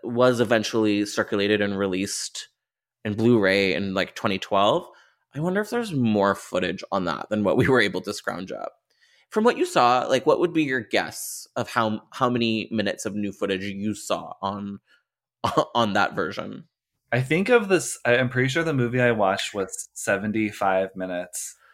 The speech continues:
Speaker 2: and I'm pretty sure, I'm pretty sure, like, eight minutes of it was, was, like, new
Speaker 1: Yes.
Speaker 2: footage.
Speaker 1: That, that would make sense.
Speaker 2: If, if I can make a guess, like, I, I do genuinely feel it was under ten minutes. That
Speaker 1: It had to have been under ten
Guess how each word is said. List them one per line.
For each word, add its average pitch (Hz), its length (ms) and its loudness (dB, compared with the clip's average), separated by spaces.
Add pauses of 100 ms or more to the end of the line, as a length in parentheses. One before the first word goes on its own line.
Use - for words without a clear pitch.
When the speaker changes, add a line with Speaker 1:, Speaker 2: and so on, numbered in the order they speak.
(220)
Speaker 2:
and 110 100 -2
I'm 110 140 0
pretty 123 320 0
sure, 135 640 0 (1300)
I'm 104 100 -20
pretty 139 200 0
sure, 180 380 2 (440)
like, 110 480 -2 (140)
eight 107 240 -2
minutes 90 380 -10
of 87 140 -10
it 82 200 -6 (400)
was, 87 540 -8 (560)
was, 87 240 -4
like, 87 240 -2 (160)
new 92 160 -8
Speaker 1:
Yes. 92 480 -6
Speaker 2:
footage. - 160 -10 (200)
Speaker 1:
That, 120 280 0
that 113 140 2
would 107 80 -2
make 98 160 -8
sense. - 160 -8
Speaker 2:
If, - 540 -8
if 127 40 -2
I 117 140 4
can 135 160 0
make 120 180 2
a 120 60 0
guess, 98 340 -2
like, 101 140 -4
I, 104 220 4 (100)
I 107 260 -2 (140)
do 117 180 -4
genuinely 101 540 -4
feel 90 320 -2
it 90 80 -6
was 87 180 -8
under 90 300 -8
ten 82 240 -10
minutes. - 500 -12
That 80 140 -8
Speaker 1:
It 85 40 -8
had - 360 -4
to 117 80 -10
have 104 160 -6
been 98 180 -6
under - 220 -8
ten - 260 -16